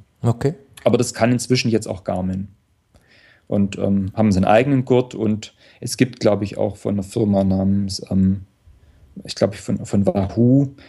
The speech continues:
Speaker 2: gibt's auch den Ticker.
Speaker 1: Mhm.
Speaker 2: Da gibt's auch einen Brustgurt, der auch, ähm, speichern kann, der wohl auch, auch so Beschleunigungswerte messen kann, so ähnlich wie der originale Garmin-Gurt.
Speaker 1: Mhm.
Speaker 2: Und da gibt's auch einen, der eine Speicherfunktion hat, wo das dann wahrscheinlich auch mit dem Schwimmen funktioniert.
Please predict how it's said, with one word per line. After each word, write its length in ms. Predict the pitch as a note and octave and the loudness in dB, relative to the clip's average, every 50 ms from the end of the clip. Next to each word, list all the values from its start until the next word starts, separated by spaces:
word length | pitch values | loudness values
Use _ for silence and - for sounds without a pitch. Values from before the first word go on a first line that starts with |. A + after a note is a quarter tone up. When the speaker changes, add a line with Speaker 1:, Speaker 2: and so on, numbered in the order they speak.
| - _ | -18 _
Speaker 2:
gibt's 180 | - - - - | -8 -8 -6 -4
auch 120 | - F2+ | -6 -4
den 260 | - - G#2+ G2+ G2+ - | -2 0 0 0 0 0
Ticker. 540 | - C#3 C3 - C#3 C3 B2 B2+ B2+ - - _ _ _ | -2 -2 0 2 4 4 4 2 0 -4 -10 _ _ _
Speaker 1:
Mhm. 240 | - G#2+ G2 G#2 B2 | 0 0 0 0 0
Speaker 2:
Da 100 | B2 A2 | 0 0
gibt's 240 | G2+ A2 G2+ G#2+ - | 0 0 -2 -2 -2
auch 220 | - G#2+ G#2+ - - | -4 -4 -4 -4 -4
einen 320 | - G2+ G#2 A2+ A#2 A2 | 0 2 2 4 2 2
Brustgurt, 460 | A2+ A#2 A2+ G#2+ - - A2 G2+ - | 2 0 0 -2 0 -2 -4 -2 0
der 140 | G2+ F2+ - | 0 0 2
auch, 320 | G2 G#2+ G#2 - - - F#2 | 2 0 0 -2 -4 -4 -4
ähm, 200 | F#2 F#2+ G2 G#2 | -2 -2 -4 -4
speichern 540 | - - - - G2 A#2 A#2+ - B2+ A#2+ | -4 -2 2 2 2 2 2 0 -2 -4
kann, 260 | A2+ - A2 A2 A2 G#2 | -2 -2 -2 -2 -2 -2
der 140 | G2+ F#2+ | -2 -2
wohl 140 | G2+ G#2 G#2+ | 0 -2 -2
auch, 400 | - F2 F#2+ G2 G#2 G#2 G#3 - _ _ _ _ _ _ | 0 2 2 2 2 0 -2 -8 _ _ _ _ _ _
auch 140 | - - - | -8 -6 -6
so 120 | - A#2 | -6 -6
Beschleunigungswerte 840 | G#2+ F#2+ - - A2 A#2 C3+ C#3+ B2+ B2+ B2 - - A#2+ A#2+ A#2+ B2 | -6 -4 0 2 4 4 4 4 2 0 -2 0 0 0 0 0 0
messen 320 | A#2 A2+ A#2 - B2+ A#2 | 0 -2 -2 -2 -6 -8
kann, 380 | - - A#2+ A#2+ A#2+ C3 C3+ C3 | -6 -4 -4 -4 -4 -4 -6 -8
so 100 | - - | -6 -6
ähnlich 220 | G#2 A2 G2+ - | -6 -6 -6 -6
wie 40 | A2+ | -6
der 100 | - - | -6 -6
originale 480 | - G2+ G2 G#2 G2+ G2+ G2+ A2 A#2+ A2+ | -6 -6 -4 -2 -2 0 0 0 0 0
Garmin-Gurt. 600 | - A2+ A2 A2 A2 A2 A2 A2 A2 A2+ A2+ G#2+ | 2 2 2 2 2 0 0 2 2 2 2 2
Speaker 1:
Mhm. 180 | A2+ C3+ E3+ - - _ _ _ _ _ | 0 -2 -6 -8 -12 _ _ _ _ _
Speaker 2:
Und 160 | - A#2+ - G2+ | -4 -2 0 0
da 40 | |
gibt's 200 | F2+ G#2+ - - | 0 0 -2 -2
auch 100 | G#2 G2 | -2 -2
einen, 200 | - F#2+ G2+ G#2 | 0 2 2 4
der 80 | F#2+ G#2 | 4 4
eine 100 | G#2 G#2 | 2 0
Speicherfunktion 840 | G#2 - - F#2+ G2+ A2 G#2 B2 - - G#2 G2 - G#2+ G#2+ G#2+ | 0 0 2 4 4 4 2 -2 -4 -6 -8 -4 -2 -2 0 0
hat, 160 | G#2 G#2 G2 G2 | 0 -2 0 0
wo 100 | G2+ G2+ | 0 0
das 120 | G2 G2+ | 0 0
dann 160 | - G#2 G2 | -2 0 2
wahrscheinlich 480 | F#2+ F#2+ - - G2 G2 G#2 G#2+ G2+ F#2 | 2 0 2 2 2 2 2 2 0 -2
auch 100 | F#2 G2 | -2 -4
mit 200 | G2 - G2+ - | -6 -6 -4 -4
dem 120 | F#2 F#2+ | -4 -4
Schwimmen 280 | F#2+ - G2+ G2 G2+ G2+ | -4 -2 2 2 2 2
funktioniert. 680 | - G2 G2+ G2 - - F#2 F#2 - - - - - | 2 0 -2 -2 -2 -4 -2 -2 -2 -4 -6 -8 -14